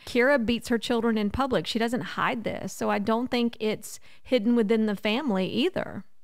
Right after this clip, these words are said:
A user on Reddit said, "She's definitely using the wrong words for this, I think. I'm sure she doesn't beat them, but punishes them.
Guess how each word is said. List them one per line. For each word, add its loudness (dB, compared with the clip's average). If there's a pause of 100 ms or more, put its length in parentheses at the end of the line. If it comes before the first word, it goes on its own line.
(360)
A 4
user 4
on 4
Reddit 4
said, 2
"She's 0
definitely 4
using 2
the 4
wrong 4
words 2
for -4
this, -6
I 2
think. -6 (520)
I'm 6
sure 4
she 0
doesn't 2
beat 0
them, -6 (300)
but 6 (140)
punishes 0
them. -6